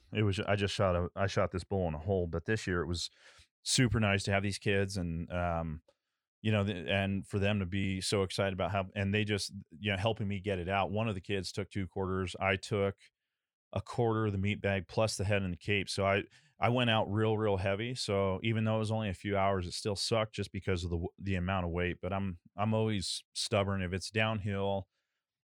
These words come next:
and I, you know, we got heat coming up or whatever the case is. My big, my biggest priority is putting that meat in a cooler as soon as possible and getting 'em cool, or just not letting 'em warm up. So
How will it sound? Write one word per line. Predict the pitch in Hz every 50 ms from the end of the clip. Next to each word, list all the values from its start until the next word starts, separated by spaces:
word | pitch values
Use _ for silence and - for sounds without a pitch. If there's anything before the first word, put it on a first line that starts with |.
| _ -
and | 95 98 98
I, | 98 98 87 - - - - _ _ _ _ _ _ -
you | 110 107
know, | 98 95
we | 95 98
got | 101 104 92 -
heat | - - 113 110 - -
coming | - 104 98 98 98
up | 98 95 - -
or | 98
whatever | 95 98 98 92 92
the | -
case | - - 101 98 92 -
is. | 95 90 82
My | 98 98 101
big, | 92 95 98 101 - -
my | 98 98 90
biggest | 82 110 113 110 107 - -
priority | - 98 92 95 90 87 87
is | 87 -
putting | - - 104 - -
that | 90 90 - -
meat | 98 98 -
in | 87
a | 85
cooler | - - 101 95 92 90 85
as | 82 -
soon | - 95 87
as | 82 80
possible | - - 87 87 87 - - 90 87
and | 87 82
getting | 90 80 69
'em | 85 82 - _
cool, | - 87 85 82 - _ _ _ _ _ _ _ -
or | 87 85
just | 95 98 - -
not | 98 90 -
letting | - 95 90 - -
'em | 87 87
warm | 87 87 85 82 82 82
up. | 82 82 64 -
So | _ - - 85 82 80 73 73